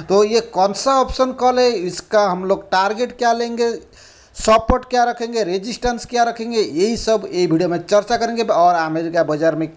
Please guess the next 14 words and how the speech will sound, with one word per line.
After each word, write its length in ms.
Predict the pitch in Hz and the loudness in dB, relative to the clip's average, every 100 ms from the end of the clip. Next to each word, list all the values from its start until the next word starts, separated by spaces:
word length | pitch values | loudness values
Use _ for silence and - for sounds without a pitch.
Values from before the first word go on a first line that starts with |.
| _ | _
क्या 300 | 180 208 220 | 0 2 2
बड़ी 240 | 226 226 220 | 0 -2 -2
तेज़ी 360 | 220 214 226 | -2 -4 -4
है, 120 | 220 214 | -6 -6
कौन 360 | - 196 185 | -2 0 0
सा 340 | 165 - 233 226 - - - - - | -2 0 0 0 -8 -20 -20 -20 -6
यूएस 340 | 175 196 220 - - | 2 4 4 0 -16
मार्केट 640 | 180 170 180 180 208 196 - | -12 -4 0 0 0 -2 -4
क्या 200 | 208 208 | 0 0
कर 220 | 226 226 214 | 0 -2 0
रहा 160 | 214 | 2
है, 80 | 220 | 2
डाउ 300 | 160 160 202 | 2 2 2
जोन 360 | 202 220 214 | 2 -2 -2